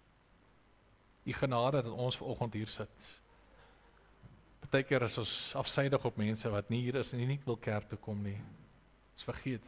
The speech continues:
ons is net hier vanweë genade. Dan die laaste enetjie, vers sewe. Julle is daaraan rig deur Epaphras, ons geliefde medewerker.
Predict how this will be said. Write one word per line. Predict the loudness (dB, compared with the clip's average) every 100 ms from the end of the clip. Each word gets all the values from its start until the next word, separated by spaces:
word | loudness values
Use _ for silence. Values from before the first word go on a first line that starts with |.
| -6
ons | -4 -4
is | -4 -4
net | -4
hier | -6 -6
vanweë | -8 -8 -10 -10
genade. | -10 -10 -14 -18 -20 -20 -20 -20 -20 -20 -20 -20 -20 -20 -20 -20 -20 -20 -20 -20 -20 -20 -20 -20 -20 -20 -4
Dan | 0
die | 2
laaste | 4 4 2 -2
enetjie, | -2 -2 -4 -8
vers | -4 -4 -4
sewe. | -6 -4 -4 -8 -12 -20 -20 -20 -20 -20 -20 -20 -20 -20 -20 -20 -4
Julle | 2 4
is | 6
daaraan | 4 4 2 2
rig | 0
deur | -2 -2 0
Epaphras, | -2 0 -4 -4 -10 -10 -12 -12 -14 -16 -10
ons | -8 -4
geliefde | -4 -4 -4 -4 -2
medewerker. | 0 -2 -2 -4 -6 -10 -16